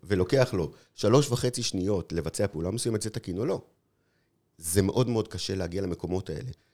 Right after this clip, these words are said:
כלי איי פי אם בדרך כלל יודעים לבוא ולייצר בייסליינים לאורך זמן ולתת פרדיקשנים. מה שאומר שהם ידעו לתת לי, אה, אה, נראות טובה יותר שכבר מתחילה לי הבעיה. אם פתאום אני רואה חריגה בפרפורמנס שלי פתאום,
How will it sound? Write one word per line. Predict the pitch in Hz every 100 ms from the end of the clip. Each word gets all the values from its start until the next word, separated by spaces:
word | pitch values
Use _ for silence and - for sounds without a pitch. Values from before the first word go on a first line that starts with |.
| -
כלי | 120 190
איי | 165 170
פי | 110 123
אם | 143
בדרך | 104 113 147
כלל | 139
יודעים | 101 143
לבוא | 127 113 147
ולייצר | 85 - - 135 110
בייסליינים | 87 131 135 120 98
לאורך | 90 110 110
זמן | 95 107 160 - _
ולתת | 92 98 98 147 -
פרדיקשנים. | - 95 80 101 - 76 60 57 _ _
מה | - 156
שאומר | 160 143 214
שהם | 214 120
ידעו | 107 107 147 202
לתת | 180 160 120
לי, | 127 160 180 - _ _ -
אה, | 101 95 92 90 -
אה, | 92 87
נראות | 85 98 101 110 - 185 - -
טובה | 113 95 143
יותר | 185 185 120 139 - _ _ _
שכבר | - - 92
מתחילה | 82 - 87 98
לי | 92
הבעיה. | 78 71 76 78 - _ -
אם | 160
פתאום | 156 156 143 107
אני | 101
רואה | 95 104 120
חריגה | 101 87 87 82 120 78 -
בפרפורמנס | 80 78 76 147 196 175
שלי | 92 87
פתאום, | 85 90 92